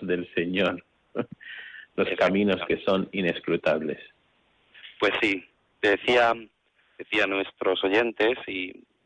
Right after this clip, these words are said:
Speaker 2: y al principio del programa que, que esto no es solamente un comenzar de nuevo, sino es un continuar. Y usted comenzó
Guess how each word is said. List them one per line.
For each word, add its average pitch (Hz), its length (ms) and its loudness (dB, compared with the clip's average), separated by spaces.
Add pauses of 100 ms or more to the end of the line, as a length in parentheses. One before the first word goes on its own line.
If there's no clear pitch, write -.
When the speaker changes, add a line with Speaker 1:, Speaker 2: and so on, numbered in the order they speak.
(480)
Speaker 2:
y 87 380 -12 (440)
al - 100 -14
principio - 460 -6
del 95 100 -6
programa 104 320 0
que, 87 360 0 (500)
que 123 100 2
esto 120 180 0
no 113 80 4
es 107 60 2
solamente 95 680 2 (400)
un 123 160 0
comenzar 92 440 0
de 87 80 2
nuevo, 95 240 2
sino 92 220 -2
es 107 160 0
un 95 80 -12
continuar. 87 580 0 (640)
Y 117 60 -2
usted 131 240 0
comenzó 123 540 4